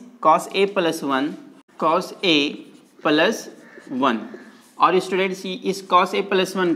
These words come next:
को we can also write one plus cos A। अब इसे क्या करेंगे students, हम लोग इसे इसके conjugate से multiply कर देंगे, one plus cos A,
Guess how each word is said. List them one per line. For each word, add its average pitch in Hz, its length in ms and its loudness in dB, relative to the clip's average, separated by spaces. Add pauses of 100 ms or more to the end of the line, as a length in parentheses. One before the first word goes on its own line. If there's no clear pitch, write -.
को 151 240 0 (240)
we 160 140 6
can 165 120 4
also 165 320 2
write 156 320 0 (100)
one 165 180 0 (100)
plus 151 340 2 (520)
cos 165 320 0 (680)
A। 127 140 2 (1400)
अब 202 120 2
इसे 220 220 4
क्या 220 200 4
करेंगे 196 360 4
students, 156 460 2
हम 185 120 2
लोग 196 200 2
इसे 180 260 2
इसके 165 420 -2
conjugate 170 600 2
से 180 340 -4 (200)
multiply 151 600 0 (220)
कर 139 120 2
देंगे, 113 380 -4 (340)
one 165 160 4
plus 185 260 0 (140)
cos 180 240 2 (100)
A, 151 140 2